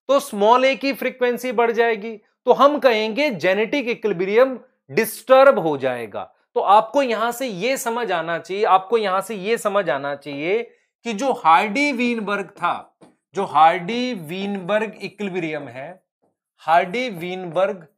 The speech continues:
इक्विलिब्रियम है, वो कहीं ना कहीं किसकी बात करता है? Talk about genetic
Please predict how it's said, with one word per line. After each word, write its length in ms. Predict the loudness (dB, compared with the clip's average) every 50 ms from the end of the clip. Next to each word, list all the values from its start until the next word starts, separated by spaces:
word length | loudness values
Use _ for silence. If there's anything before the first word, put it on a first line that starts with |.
| _ _ _ _ _ _
इक्विलिब्रियम 760 | -12 -12 -12 _ -6 -6 -4 -4 -4 -4 -4 -4 -4 -6 -8 -10
है, 200 | -10 -10 -10 -10 -12 _ _ _ _ _ _ _ _ _ _ _ -20 _ _ _ _ _ _ _ _ _ _ _ _ _ _ _ -20 -20 _ _ _ _ _ _ _ -2
वो 140 | 2 2 2 2 -2 0
कहीं 260 | 0 0 0 0 0 2
ना 140 | 2 2 2
कहीं 460 | 2 -2 -2 -2 -2 -6 -8 -10 -12 -14 _ _ _ _ _ _ _ _ _ _ _ _ _ _ _ _ _ _ _ _ _ _ _ -8
किसकी 340 | -6 -6 -6 -6 -6 -6 0
बात 320 | 4 4 6 6 4 0 -2
करता 340 | -4 -4 -4 0 4 4 4
है? 140 | 4 2 -4 -4 -8 _
Talk 360 | 6 8 8 8 8 4 0 -6 -6
about 520 | 0 4 6 6 6 6 2 -4 -10 _ _ _ _ _ _ _ _ _ _ _ _ _ _ _ _ _ _ _ _ _ -20 -18 -6
genetic 640 | -2 0 0 0 0 -2 -2 -2 -4 -4 -4 -6